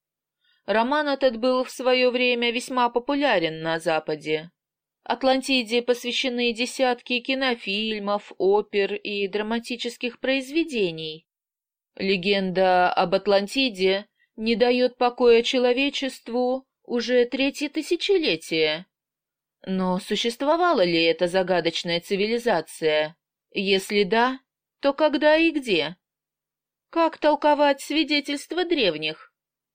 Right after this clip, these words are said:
Если собрать и опубликовать все данные о том, где она могла находиться, получилась бы увлекательная книга, в которой пришлось бы рассказать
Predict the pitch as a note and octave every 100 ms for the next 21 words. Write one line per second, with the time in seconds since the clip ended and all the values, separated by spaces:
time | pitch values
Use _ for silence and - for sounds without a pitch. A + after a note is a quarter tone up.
0 | _ _ _ _ _ _ - G3 G3+ F#3+
1 | G3 F#3 F#3 G3+ F#3+ G#3+ G#3 - - F#3+
2 | F#3+ G3 F#3 G#3 G3+ G3+ G3+ G3 - -
3 | G#3 F#3+ G#3 G#3 G3 F#3+ F#3+ F#3+ G3 F#3+
4 | A3 G3+ G3 F#3+ G3 F#3+ G3 F#3+ F#3+ F#3
5 | G3 F#3+ F#3 G3 F#3 A#3+ C#4+ - - A#3
6 | B3+ _ _ - _ - G#3+ A3+ A#3 D#4+
7 | D4 C4+ A#3+ C4+ C4+ C4+ C#4+ D#4+ F4 F4
8 | E4+ E4 E4+ D4+ A#3+ F#3+ D#3 D#3+ E3+ _
9 | _ _ - G3 G3+ F#3+ F#3 G3 G#3 A3
10 | G#3+ F#3+ F#3 G#3 - A3 G#3 A3+ A#3+ A#3+